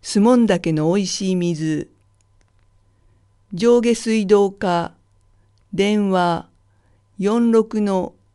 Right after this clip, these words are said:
五九零零。口当たりが良く飲みやすい軟水です。日々の飲料に、熱中症対策に、お料理に、様々な場面でご活用ください。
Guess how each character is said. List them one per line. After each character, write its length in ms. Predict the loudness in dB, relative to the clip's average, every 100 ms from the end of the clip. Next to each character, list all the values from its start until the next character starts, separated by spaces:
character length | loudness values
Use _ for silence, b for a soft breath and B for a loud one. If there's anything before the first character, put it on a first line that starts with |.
| _ -4
五 240 | 0 0
九 400 | -2 -4 2 2
零 320 | 2 2 0
零。 420 | 0 0 -2 -4 _ _ _ _ _ _ _ _ _ _ _ _ _ _ _ _ -16
口 280 | -10 0
当 120 | 0 2
た 140 | -2
り 140 | -2
が 120 | -2 0
良 160 | 0
く 380 | -4 -6 -6 -6 -4
飲 120 | -2
み 140 | 0
や 140 | 0 -2
す 180 | -4
い 80 | -2
軟 300 | 0 -2 -2
水 280 | -4 -6 -4
で 180 | -6 -6
す。 340 | -10 -20 _ _ _ _ _ _ _ _ _
日 160 | -4 0
々 140 | 2
の 140 | 2 2
飲 280 | 2 2 2
料 260 | 2 2
に、 300 | -2 -6 -10 _ _ _ _ _ _ _
熱 240 | -2 -2 -4
中 180 | -2 -2
症 260 | 0 0 2
対 280 | 2 0 -2
策 300 | -6 -4 -4
に、 260 | -4 -8 _ _ _ _ _ _ _
お 100 | -2
料 260 | 4 6 6
理 140 | 4
に、 300 | -2 -4 -8 _ _ _ _ _ _ _ _ _
様 340 | -6 0 0 2
々 240 | 2 2
な 160 | 0 0
場 160 | 0
面 300 | 0 -2 -2
で 100 | -4
ご 160 | -4 -2
活 260 | -4 -2
用 220 | -2 0 -2
く 140 | -4
だ 120 | -6
さ 260 | -4 -6 -6
い。 160 | -10